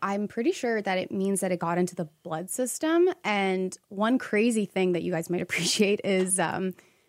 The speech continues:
it sounds so ridiculous saying it now. It's like, "How did you not know that, like, you had cancer?" But looking back, because in the time period, I don't remember exactly when,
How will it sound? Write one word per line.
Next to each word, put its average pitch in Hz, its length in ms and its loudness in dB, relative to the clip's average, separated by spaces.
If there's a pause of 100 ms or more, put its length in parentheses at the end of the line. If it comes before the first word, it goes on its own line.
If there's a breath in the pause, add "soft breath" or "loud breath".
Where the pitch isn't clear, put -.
(200 soft breath)
it 262 140 4
sounds 320 460 4
so 240 340 2
ridiculous 208 480 0
saying 190 240 2
it 151 80 0
now. 156 200 4
It's 190 120 0
like, 185 120 -4
"How 349 180 4
did 370 160 4
you 320 120 6
not 311 280 2
know 320 340 2
that, - 200 -4
like, 120 200 -2
you 277 80 2
had 285 220 -2
cancer?" 262 480 0
But - 320 -8
looking 208 320 0
back, 175 300 2
because 208 340 0 (400 loud breath)
in 262 160 6
the 277 80 6
time 233 420 4
period, 185 460 2
I - 140 -4
don't 214 300 -4
remember 190 300 0
exactly 180 400 -2
when, 175 460 2